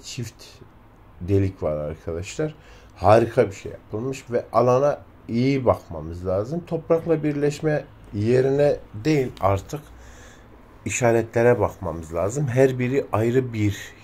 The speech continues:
yönü gösteren işaretler. Tabii şu yan yana yapılmış üç tane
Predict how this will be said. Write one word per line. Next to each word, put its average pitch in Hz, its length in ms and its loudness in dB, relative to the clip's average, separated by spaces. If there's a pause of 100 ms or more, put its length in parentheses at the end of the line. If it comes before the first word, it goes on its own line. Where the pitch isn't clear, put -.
(140)
yönü 101 360 4
gösteren 82 640 -4
işaretler. 110 720 -2 (480)
Tabii 147 260 2
şu 151 360 -2 (180)
yan 123 260 4
yana 120 240 2
yapılmış 101 600 -2
üç - 260 -10
tane 87 440 -2